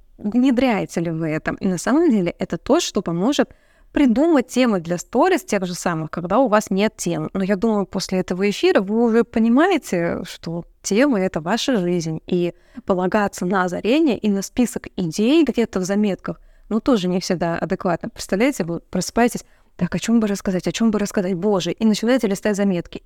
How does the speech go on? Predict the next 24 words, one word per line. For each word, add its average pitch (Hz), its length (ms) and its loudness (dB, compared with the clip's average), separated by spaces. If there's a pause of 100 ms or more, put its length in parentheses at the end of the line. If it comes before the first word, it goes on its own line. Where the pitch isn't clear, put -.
(100)
и 165 80 -8
погружаетесь 214 920 0
в - 20 -2
эти 220 240 0
<laughs> 214 100 -6
заметки, 220 540 0
и 196 120 2
думаете: 202 380 0
«Ой, 202 120 2
какая-то - 340 -2
ерунда, 202 480 2
я 226 140 2
больше 175 320 -4
так - 240 -6
не 202 100 2
считаю». 202 720 -2 (260)
Такое 185 240 0
тоже 175 240 0
бывает. 170 340 -2 (380)
Вот, 175 220 -2
я 262 80 4
думаю, 254 260 2
вы 208 100 -2
поняли. - 360 -6